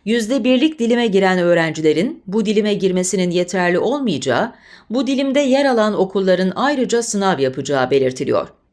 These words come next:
Ayrıca proje okul kapsamında ortaokullara girişte de benzer ifadeler kullanılıyor. Bu sınavların yazılı, uygulamalı, sözlü sınav olabileceği de yönetmelikte yer alıyor.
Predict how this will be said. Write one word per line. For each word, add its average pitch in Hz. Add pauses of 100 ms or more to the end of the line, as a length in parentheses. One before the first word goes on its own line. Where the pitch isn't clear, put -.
(220)
Ayrıca 190 (240)
proje 254
okul 214
kapsamında 139 (180)
ortaokullara 247
girişte 208
de 151
benzer 185
ifadeler 147
kullanılıyor. 127 (460)
Bu 208
sınavların 151
yazılı, 156
uygulamalı, 143 (220)
sözlü 262
sınav 247
olabileceği 202
de 208
yönetmelikte 156
yer 139
alıyor. 120